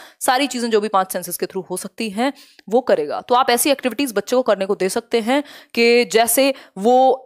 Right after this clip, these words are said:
क्या करे, ऑब्जर्व करके लिखे कि नॉन लिविंग और लिविंग में क्या अंतर है, कितने प्रकार के एनिमल्स होते हैं, है ना, एरोप्लेन कैसे चलता है, ये सारी बातें, ठीक। तो इस तरह की बहुत सारी चीजें हो सकती हैं जो ऑब्जर्विंग में आएंगी, और इसको बच्चे के अंदर आपको विकसित कराना है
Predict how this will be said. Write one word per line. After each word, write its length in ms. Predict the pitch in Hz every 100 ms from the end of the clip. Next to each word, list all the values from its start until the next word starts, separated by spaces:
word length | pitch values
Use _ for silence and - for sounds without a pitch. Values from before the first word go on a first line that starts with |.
| - -
क्या 160 | 269 277
करे, 180 | 262 302
ऑब्जर्व 500 | 226 208 - 320 311
करके 480 | 254 208 247 302 - - _ -
लिखे 600 | 196 240 311 - 226 247 277 _ _ -
कि 420 | 247 254 247 247 _ -
नॉन 260 | 214 226 262
लिविंग 280 | 262 254 269
और 80 |
लिविंग 240 | 254 208 233
में 140 | 233
क्या 140 | 233 214
अंतर 260 | 208 208
है, 180 | 196 214 _ _ -
कितने 180 | 240 269
प्रकार 260 | 240 233
के 100 | 226
एनिमल्स 380 | 202 185 220 226
होते 200 | 220 220
हैं, 220 | 208 202 202 - _ 254
है 40 |
ना, 120 | 330 - - _ -
एरोप्लेन 360 | 220 254 262 254
कैसे 240 | 220 233
चलता 320 | 226 208 214
है, 120 | 208 208 - -
ये 160 | 392
सारी 200 | 370 320
बातें, 300 | 233 165 160 - _ _ -
ठीक। 320 | 349 - _ -
तो 60 | 247
इस 120 | -
तरह 160 | 302 311
की 120 | 349
बहुत 220 | 240 240
सारी 160 | 277 285
चीजें 200 | 269 254
हो 100 | 233
सकती 260 | 226 262 254
हैं 120 | 277
जो 100 | 294
ऑब्जर्विंग 400 | 214 202 196 214
में 80 | 214
आएंगी, 220 | 202 294
और 280 | - 247 -
इसको 300 | 269 - 370
बच्चे 260 | 381 233 294
के 80 | 285
अंदर 160 | 254
आपको 260 | 254 208 311
विकसित 320 | 226 - 339
कराना 320 | 254 214 202 202
है 200 | 269